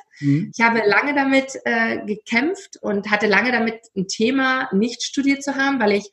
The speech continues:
Speaker 1: Mhm.
Speaker 2: äh, aus einer Familie komme, wo meine beiden Eltern, ich sag mal, einen relativ einfachen Job haben.
Speaker 1: Mhm.
Speaker 2: Allerdings meine Schwester, ich glaub, fünfmal studiert hat und einen Doktortitel.
Speaker 1: Okay.
Speaker 2: Und wir waren aber nie so in Konkurrenz, sondern, äh, sie hat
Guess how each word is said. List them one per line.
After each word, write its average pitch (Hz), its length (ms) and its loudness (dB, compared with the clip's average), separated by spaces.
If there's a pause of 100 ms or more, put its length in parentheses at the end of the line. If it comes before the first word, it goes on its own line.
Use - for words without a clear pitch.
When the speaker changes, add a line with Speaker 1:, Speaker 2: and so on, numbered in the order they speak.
Speaker 1:
Mhm. 131 440 -2
Speaker 2:
äh, - 140 -2 (180)
aus 240 200 0
einer 240 100 -2
Familie 269 420 0
komme, 285 380 0
wo 220 100 2
meine 208 280 2
beiden 226 280 0
Eltern, 220 600 -2 (160)
ich 202 100 -14
sag 208 160 -6
mal, 208 60 -4
einen 190 100 -2
relativ 202 400 -2
einfachen 302 460 0
Job 311 260 -2
haben. 320 280 -4 (220)
Speaker 1:
Mhm. 151 400 0 (200)
Speaker 2:
Allerdings 240 480 2
meine 202 200 2
Schwester, 277 760 4
ich 220 100 0
glaub, 214 160 0
fünfmal 320 380 0
studiert 294 420 2
hat 277 240 4
und 226 140 -2
einen 190 80 -2
Doktortitel. 320 720 -2 (320)
Speaker 1:
Okay. 135 260 0
Speaker 2:
Und 247 200 2 (320)
wir 247 120 2
waren 285 220 2
aber 254 160 2
nie 320 300 2
so 302 140 0
in 247 120 0
Konkurrenz, 269 640 0
sondern, 226 560 0
äh, 226 320 0
sie 262 160 2
hat 277 180 -2